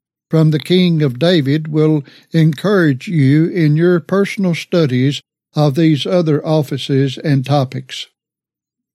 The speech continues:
Needless to say, salvation from the beginning to the end is solely in Christ, the revelation of God.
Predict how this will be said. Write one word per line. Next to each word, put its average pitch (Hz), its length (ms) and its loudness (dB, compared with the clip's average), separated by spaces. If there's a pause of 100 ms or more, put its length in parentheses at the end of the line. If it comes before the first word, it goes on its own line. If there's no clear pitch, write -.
(180)
Needless 151 640 0
to 151 100 -4
say, 165 440 0
salvation 165 960 0
from 151 300 0
the 135 100 0
beginning 175 540 0
to 190 140 0
the 185 360 0
end 117 380 -2 (420)
is 131 160 0
solely 165 580 0
in 160 180 0
Christ, 135 580 -2 (280)
the 143 140 2
revelation 143 680 0
of 120 140 -6
God. 117 520 -2